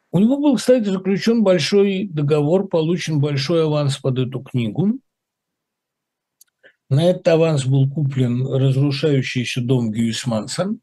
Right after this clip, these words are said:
И тут он приносит книгу. Все ждали, что это будет рассказ об ужасе лагерей. Там есть лагерная тема, и там много об этом. Но это фрагменты писем к жене за пять лет,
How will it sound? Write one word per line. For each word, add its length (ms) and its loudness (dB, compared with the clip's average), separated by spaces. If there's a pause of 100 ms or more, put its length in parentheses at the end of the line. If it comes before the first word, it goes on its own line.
(600)
И 140 2
тут 300 0
он 200 4
приносит 580 2
книгу. 260 -2
Все 280 0
ждали, 420 2
что 200 0
это 140 -2
будет 320 0
рассказ 520 0
об 180 -2
ужасе 340 0
лагерей. 640 0 (1300)
Там 240 4
есть 560 0
лагерная 600 -2
тема, 380 2
и 60 -2
там 200 2
много 360 2
об 120 0
этом. 220 -10
Но 220 -2
это 160 -4
фрагменты 640 0
писем 540 0
к 60 0
жене 440 0
за 200 -2
пять 240 -8
лет, 300 -2